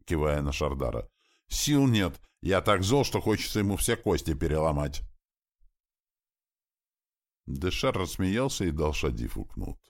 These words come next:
«Давай», только если не справишься, займешь его место. Эймар едва заметно улыбался.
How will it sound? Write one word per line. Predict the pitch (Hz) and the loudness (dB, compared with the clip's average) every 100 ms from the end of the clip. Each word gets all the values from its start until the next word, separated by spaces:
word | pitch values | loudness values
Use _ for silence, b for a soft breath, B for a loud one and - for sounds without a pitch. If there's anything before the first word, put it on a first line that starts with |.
| _ _ _ _ _ _ _ _ _ _ - | _ _ _ _ _ _ _ _ _ _ -10
«Давай», | 65 80 95 64 62 62 135 _ _ - | 0 4 4 2 -2 -4 -6 _ _ 0
только | 107 120 | 2 4
если | 113 110 107 | 4 4 2
не | 107 | 0
справишься, | 95 113 151 151 - 87 | 0 2 4 2 0 0
займешь | 90 85 104 - | 0 0 -2 -2
его | 107 87 | 0 0
место. | 85 64 - - - _ _ _ _ - _ _ _ _ _ _ _ _ _ _ _ _ _ _ _ _ _ _ _ _ - | 0 -2 -8 -14 -18 _ _ _ _ -20 _ _ _ _ _ _ _ _ _ _ _ _ _ _ _ _ _ _ _ _ -8
Эймар | 60 67 67 | -6 -6 -6
едва | 58 62 60 | -6 -6 -6
заметно | 57 60 71 - 60 | -6 -6 -6 -6 -8
улыбался. | 57 57 52 - - - | -6 -6 -8 -8 -10 -12